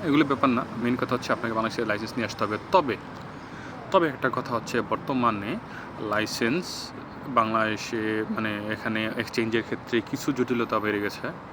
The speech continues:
এখানে তারা প্র্যাকটিক্যাল, থিওরিটিক্যাল পরীক্ষা দেয়। আমার দুই বন্ধু আছে, তাদেরকে, যাদেরকে প্র্যাকটিক্যাল দিবে, বুঝতে হবে যে মনে হয় না আপনি লাইসেন্স এখানে এক্সচেঞ্জ করতে পারবেন। মনে করেন আপনার লাইসেন্স এক্সচেঞ্জের জন্য আপনি জমা দিলেন,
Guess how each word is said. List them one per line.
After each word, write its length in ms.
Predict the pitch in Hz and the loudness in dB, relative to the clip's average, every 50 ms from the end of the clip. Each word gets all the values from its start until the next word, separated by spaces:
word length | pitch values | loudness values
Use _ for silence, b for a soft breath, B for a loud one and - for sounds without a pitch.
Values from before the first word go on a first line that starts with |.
| - - - - - B B B B B B - - | -14 -14 -14 -14 -14 B B B B B B -10 -8
এখানে 420 | 123 117 - 127 120 120 131 151 135 - | -6 -2 0 0 2 2 2 0 2 4
তারা 220 | 113 107 104 104 | 4 6 6 4
প্র্যাকটিক্যাল, 720 | - - - 131 123 - - - 127 - - 131 131 123 120 - | 2 0 -4 -4 -4 -2 -2 -2 -2 0 2 2 4 4 2 2
থিওরিটিক্যাল 600 | - 135 123 113 113 110 113 101 - 117 120 120 - | 4 4 6 6 6 6 4 2 2 2 2 2 2
পরীক্ষা 300 | - 110 110 - - 110 | 0 0 0 0 0 -2
দেয়। 240 | 101 98 104 101 92 - - - - - - - - - - - - - - - - - - - - - - | 0 2 2 0 0 -2 -8 -14 -14 -14 -14 -14 -14 -14 -14 -14 -14 -14 -14 -14 -14 -14 -14 -14 -14 -4 0
আমার 240 | 143 135 143 151 139 | 2 4 4 6 6
দুই 100 | 160 156 | 4 6
বন্ধু 240 | 135 143 139 123 120 | 6 6 6 6 6
আছে, 240 | 113 - - 123 | 6 4 4 2
তাদেরকে, 440 | 117 - 120 117 131 120 - - 156 175 B B B B B B B - | 4 4 4 4 2 0 0 0 -2 -2 B B B B B B B 2
যাদেরকে 300 | 151 160 170 190 190 202 | 4 4 6 4 4 4
প্র্যাকটিক্যাল 460 | - 185 185 - - 190 175 202 196 | 4 2 2 2 2 2 4 6 6
দিবে, 220 | 165 135 110 107 101 - - - - - 127 | 6 6 4 2 0 -2 -6 -12 -10 -4 -2
বুঝতে 300 | 127 151 147 - - 175 | 0 0 0 4 6 8
হবে 220 | 170 160 160 160 | 8 8 8 6
যে 260 | - 156 156 156 156 | 6 6 6 6 6
মনে 260 | 139 131 127 135 139 | 6 6 6 6 8
হয় 160 | 135 135 131 123 | 8 6 6 8
না 160 | 123 123 120 | 8 8 6
আপনি 200 | 113 - 123 117 | 6 6 4 4
লাইসেন্স 380 | 110 107 107 - 117 110 - | 4 4 4 2 0 2 2
এখানে 180 | 113 107 117 113 | 2 2 2 2
এক্সচেঞ্জ 280 | 104 - - - - - | 0 -2 -4 -6 -2 2
করতে 260 | - 117 - - 113 | 2 4 4 4 4
পারবেন। 280 | 110 107 101 101 107 - - - B B B B B B B B B B B - - | 6 4 4 4 0 -6 -8 -10 B B B B B B B B B B B -2 0
মনে 180 | 127 135 147 | 2 2 4
করেন 180 | 127 147 147 143 | 6 6 6 6
আপনার 220 | 143 135 - 143 | 4 4 4 4
লাইসেন্স 260 | 131 123 120 135 123 | 4 4 4 2 2
এক্সচেঞ্জের 360 | 127 120 - - 123 117 117 110 | 2 2 0 0 0 0 0 0
জন্য 180 | 113 110 110 | 2 2 2
আপনি 200 | 107 104 113 113 | 2 2 0 0
জমা 220 | 104 110 104 107 104 | 0 2 2 2 2
দিলেন, 240 | 107 104 101 95 | 2 0 -2 -4